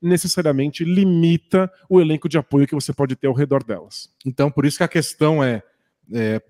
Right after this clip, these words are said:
Speaker 2: consegue as estrelas primeiro e o resto vê depois, porque é difícil, tem menos dinheiro pra gastar, mas tanto faz. O mais complicado é ter as estrelas. E o Celtics é um exemplo disso. Eles pegaram esses três jogadores,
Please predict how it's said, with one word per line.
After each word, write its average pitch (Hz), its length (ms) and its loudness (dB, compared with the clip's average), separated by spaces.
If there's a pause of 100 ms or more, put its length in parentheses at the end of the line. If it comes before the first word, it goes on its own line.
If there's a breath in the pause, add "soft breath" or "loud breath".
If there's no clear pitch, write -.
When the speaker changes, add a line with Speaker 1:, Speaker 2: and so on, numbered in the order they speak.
(160)
Speaker 2:
consegue 175 380 0
as 170 80 0
estrelas 160 320 0
primeiro 151 260 0
e 139 40 -2
o 131 40 -4
resto 147 300 -2
vê 135 100 2
depois, 139 420 0
porque 123 640 -4 (800)
é 165 120 0
difícil, 185 580 -2
tem 175 180 0
menos 160 280 0
dinheiro 151 220 0
pra 143 120 0
gastar, 147 480 -2
mas 185 400 -2
tanto 226 260 -2
faz. 147 380 -2
O 131 140 -4
mais 147 360 0 (280)
complicado 151 680 0
é 135 40 0
ter 143 120 -2
as 123 120 -2
estrelas. 120 640 -4 (500 soft breath)
E 131 500 2
o 139 60 0
Celtics 180 400 0
é 208 60 4
um 247 80 2
exemplo 254 280 0
disso. 220 260 0
Eles 123 140 -8
pegaram 147 340 2
esses 143 220 -8
três 139 260 0
jogadores, 135 720 0